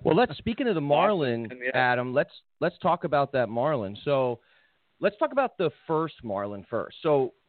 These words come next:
Speaker 1: you, did you know that there were black Marlin there to begin with? Did you scout them? Did you, did you target them? Uh, what's the story with the first one leading up to this second one that, that was epic?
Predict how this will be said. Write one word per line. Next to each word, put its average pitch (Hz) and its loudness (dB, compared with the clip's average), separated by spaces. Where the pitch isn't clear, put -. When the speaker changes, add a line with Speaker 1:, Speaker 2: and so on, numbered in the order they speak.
Speaker 1:
you, 196 -4
did 143 -2
you 208 0
know 185 4
that 160 -2
there 156 -2
were 151 -2
black 139 -2
Marlin 139 -6
there 147 -2
to 139 -12
begin 127 -8
with? 160 -8
Did 113 -16
you 110 -10
scout 143 -2
them? 147 -4
Did 117 -10
you, 107 -10
did 104 -6
you 95 -12
target 170 2
them? 160 -2
Uh, 117 2
what's 123 0
the 180 -4
story 170 -2
with 147 -6
the 113 -10
first 180 0
one 123 0
leading 143 0
up 139 2
to 143 -8
this 120 -4
second 143 0
one 107 -6
that, 98 -8
that 113 2
was 104 -4
epic? 110 2